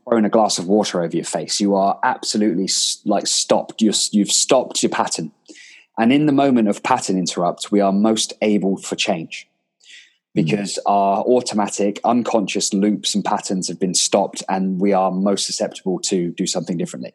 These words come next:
Speaker 1: Now, in
Speaker 2: Yeah.
Speaker 1: that moment, if we're filling our head full, full of fear and scarcity and all this, then we're gonna act like that.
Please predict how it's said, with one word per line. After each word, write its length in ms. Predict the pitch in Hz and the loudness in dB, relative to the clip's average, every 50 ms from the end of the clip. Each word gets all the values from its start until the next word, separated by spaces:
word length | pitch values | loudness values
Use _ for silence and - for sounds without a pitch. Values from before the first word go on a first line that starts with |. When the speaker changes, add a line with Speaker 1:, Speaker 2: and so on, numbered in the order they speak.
| _ _ _ _ - - - - - - - _ _ _ - | _ _ _ _ -20 -20 -20 -20 -20 -20 -20 _ _ _ 0
Speaker 1:
Now, 100 | 120 113 | 0 2
in 140 | 110 110 117 | 4 4 4
Speaker 2:
Yeah. 60 | 143 | 4
Speaker 1:
that 100 | 151 117 | 4 4
moment, 400 | 123 135 139 120 101 95 101 107 | 4 4 4 2 2 2 2 0
if 120 | 107 101 113 | 0 0 2
we're 420 | 131 135 131 127 120 113 107 - - - 85 87 | 2 4 4 4 2 2 0 -2 -6 -10 -12 -10
filling 320 | 101 - - 127 123 117 110 | -6 -2 0 2 2 4 2
our 120 | 110 101 | 2 2
head 180 | 90 117 110 104 | 2 0 0 -2
full, 540 | - - 107 104 104 90 92 98 92 - - | -2 0 0 2 2 2 2 0 0 -2 -2
full 160 | - 113 104 | -2 -2 -2
of 80 | 95 | -2
fear 580 | - - 120 110 107 101 95 98 107 113 104 78 67 | 0 0 2 2 4 4 2 2 2 0 -2 -4 -2
and 360 | 95 98 101 101 98 98 98 | -2 0 0 0 0 0 -2
scarcity 1000 | - 90 - - - - - _ - 110 110 107 101 - 107 101 - 107 104 104 104 | -2 -4 -2 -2 -2 -2 -4 _ 0 2 2 2 0 -2 -4 -2 0 0 2 2 2
and 100 | 104 104 | 2 2
all 120 | 104 101 | 2 2
this, 260 | 101 117 107 101 - | 2 2 0 0 -2
then 140 | - 104 101 | 0 0 0
we're 80 | 110 110 | 2 2
gonna 180 | 123 110 127 | 2 0 0
act 120 | 151 135 82 | 0 0 -2
like 140 | 80 71 - | -4 -4 -4
that. 160 | 55 50 - | -6 -8 -10